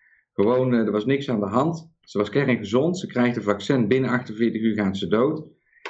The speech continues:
aan covid negentien. Terwijl dat ze de dag voor de vaccin heeft ze een negatieve P C R-test. Nou, en zo worden gewoon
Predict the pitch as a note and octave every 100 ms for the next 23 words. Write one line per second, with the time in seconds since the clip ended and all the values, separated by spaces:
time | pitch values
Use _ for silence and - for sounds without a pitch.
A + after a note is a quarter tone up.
0 | - - C#3 D3 C#3+ D3 B2+ B2+ A#2 G#2+
1 | G2 F#2+ F#2+ G2 A#2+ C3 B2 A#2+ B2+ A2
2 | A2 D3 D#3 - D3+ D3 B2 A#2+ A#2 -
3 | C#3+ D#3 - C3+ C3+ C3 B2 A#2+ C#3+ D3
4 | C3+ C#3 C3 - B2+ A#2+ A#2 G#2 F#2+ -
5 | F2 - _ _ _ _ - B2+ C3 D#3
6 | D3+ C#3+ C3+ C#3 C3+ C3